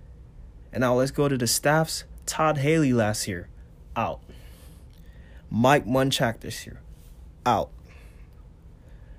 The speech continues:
We don't even know if Mike Tomlin, after next year, is gonna have his job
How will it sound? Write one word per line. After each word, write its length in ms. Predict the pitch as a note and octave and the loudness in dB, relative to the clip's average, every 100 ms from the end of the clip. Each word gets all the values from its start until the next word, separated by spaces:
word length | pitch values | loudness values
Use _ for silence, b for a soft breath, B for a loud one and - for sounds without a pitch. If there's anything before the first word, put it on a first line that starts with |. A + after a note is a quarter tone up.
| b b | b b
We 80 | C#3 | 0
don't 200 | D3+ D#3 | 2 2
even 280 | C#3+ C3+ B2+ | 2 2 2
know 180 | D3 C#3 | 4 2
if 100 | A#2+ | 2
Mike 260 | A#2+ A2 | 0 0
Tomlin, 460 | - B2+ A2 G#2+ G#2 | -4 -2 -2 0 -2
after 260 | G#2 - G2+ | -4 -4 -2
next 340 | A2 G#2 - | -2 -2 -2
year, 240 | A#2 A#2 | -2 0
is 100 | A2+ | -2
gonna 220 | G#2+ A2 G#2 | -2 -2 0
have 220 | G#2+ G#2 | 0 0
his 160 | G#2 | -4
job 340 | G#2 G#2 - | -2 -4 -4